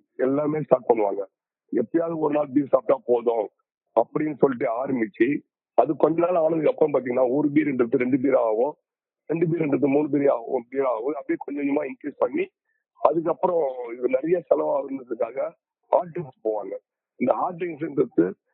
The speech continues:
ஃபர்ஸ்ட் ஒரு குவார்ட்டர் வாங்கி சாப்பிடலாம், எப்பயாவது சாப்பிடலாம்னு சொல்லி ஆரம்பிச்சு, அக்கேஷன் ட்ரிங்க்ஸ்ல தான் முத முதல்ல எல்லாமே ஆரம்பிப்பாங்க. எப்பயாவது வாரத்துல ஒரு நாள் சண்டே ஆனா அடிக்கிறது,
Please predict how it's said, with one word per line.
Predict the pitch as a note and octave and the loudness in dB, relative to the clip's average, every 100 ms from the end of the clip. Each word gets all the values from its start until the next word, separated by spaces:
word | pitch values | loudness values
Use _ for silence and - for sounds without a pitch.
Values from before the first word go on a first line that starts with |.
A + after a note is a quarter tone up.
| _ - | _ -4
ஃபர்ஸ்ட் | D#3 - F#4 F3+ - C#3+ C3+ | -4 -4 -4 -4 -2 -4 0
ஒரு | C#3+ B2 | 0 2
குவார்ட்டர் | D3 C3 C3+ | 0 2 0
வாங்கி | C#3 C3+ | 0 0
சாப்பிடலாம், | C3 B2 A#2+ A2+ A2 G2 - _ _ _ | 0 2 2 2 2 -2 -8 _ _ _
எப்பயாவது | B2 A#2 D3 C#3 - | -8 -4 -4 -2 0
சாப்பிடலாம்னு | A#2+ A#2+ A#2 A#2 | 2 2 2 2
சொல்லி | A#2 G#2+ A2+ | 0 0 0
ஆரம்பிச்சு, | G#2+ A#2 G#2 F#2+ - D3 - _ _ _ _ | 0 0 -2 -2 -6 -6 -8 _ _ _ _
அக்கேஷன் | C3+ - F#3+ F#3+ D#3 | -4 -2 -2 -4 -6
ட்ரிங்க்ஸ்ல | D3 B2+ C#3 C3 | -8 0 2 2
தான் | D3+ | 0
முத | C3 B2+ | -2 -2
முதல்ல | B2 B2+ C#3+ | 0 0 -2
எல்லாமே | A#2+ B2 C3 | -2 0 0
ஆரம்பிப்பாங்க. | A2 G#2+ F#2 - - - _ | -2 -2 -4 -8 -10 -14 _
எப்பயாவது | A#2 B2 C3 C#3 | -8 -4 -4 -2
வாரத்துல | A#2+ B2 A#2 A2+ | -2 0 0 -2
ஒரு | A2 | -2
நாள் | G#2 G#2 F#2+ _ | -6 -6 -10 _
சண்டே | B2 B2 | 2 2
ஆனா | A2+ A2 | -4 -4
அடிக்கிறது, | G#2 G#2 G2 - | -4 -2 -2 -4